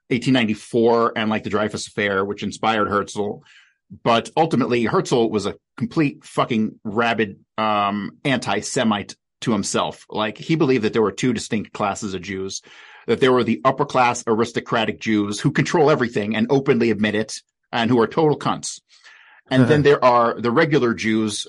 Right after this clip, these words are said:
Speaker 1: out there in the world who are just, you know, m-, might not even be very religious, but they're born to Jewish families.
Speaker 2: Yeah.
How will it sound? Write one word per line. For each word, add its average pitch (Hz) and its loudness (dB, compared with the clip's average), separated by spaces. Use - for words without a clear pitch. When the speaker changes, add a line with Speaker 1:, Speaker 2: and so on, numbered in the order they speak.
Speaker 1:
out 117 -2
there 117 2
in 117 -2
the 123 0
world 120 2
who 117 0
are 107 0
just, 107 -4
you 139 0
know, 117 0
m-, 135 0
might 143 0
not 139 2
even 127 2
be 117 2
very 113 2
religious, 131 0
but 113 -4
they're 107 0
born 113 0
to 104 -2
Jewish 92 -6
families. 139 0
Speaker 2:
Yeah. 98 -8